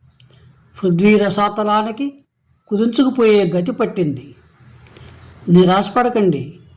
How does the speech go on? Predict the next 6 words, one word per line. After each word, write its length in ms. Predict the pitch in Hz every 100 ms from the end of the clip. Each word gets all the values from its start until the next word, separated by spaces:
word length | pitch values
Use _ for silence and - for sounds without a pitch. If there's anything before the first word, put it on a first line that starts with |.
| _ _ - -
రేపు 540 | 190 175 170 180 - - - -
మళ్ళీ 340 | 170 170 170 214
నచ్చ 300 | 190 175 202
చెప్పడానికి 480 | 208 - 220 262
ప్రయత్నిస్తా. 680 | - 175 180 180 180 151 - _ _ _ _ _ _ _ - _ _ _ - 175
వాడో, 580 | 170 180 202 240 277